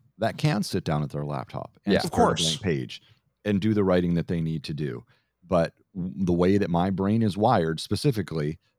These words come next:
Speaker 1: I have always had trouble with that and, and getting tools to have a proper outline,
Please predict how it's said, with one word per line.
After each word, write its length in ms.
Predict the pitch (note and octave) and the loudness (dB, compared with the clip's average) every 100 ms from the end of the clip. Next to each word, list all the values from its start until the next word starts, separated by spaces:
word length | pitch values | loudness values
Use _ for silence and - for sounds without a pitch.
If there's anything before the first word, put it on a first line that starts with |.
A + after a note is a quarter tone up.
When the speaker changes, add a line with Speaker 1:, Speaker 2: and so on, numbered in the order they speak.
| _ | _
Speaker 1:
I 200 | D2+ E2 | 0 2
have 200 | F2 F#2+ | 2 0
always 420 | D#2+ D2 D2+ F2+ - | 0 0 2 2 0
had 180 | E2 | -2
trouble 400 | E2+ G#2 G2 E2+ | 0 0 2 0
with 200 | D#2+ F2 | 0 -2
that 320 | - G#2 F2+ - | 0 -2 -2 -4
and, 180 | E2 D#2 _ | -6 -6 _
and 220 | F#2+ E2+ | -6 -4
getting 360 | D2+ F2 F2+ F2 - _ _ _ _ _ | 0 0 2 -2 -8 _ _ _ _ _
tools 300 | - G#2 G2+ | -4 0 0
to 80 | - | 0
have 160 | F2 E2 | 0 -2
a 40 | |
proper 400 | - F2+ F#2 G2+ | 0 0 2 2
outline, 460 | F2 D#2+ F2 G2 | 2 0 0 -2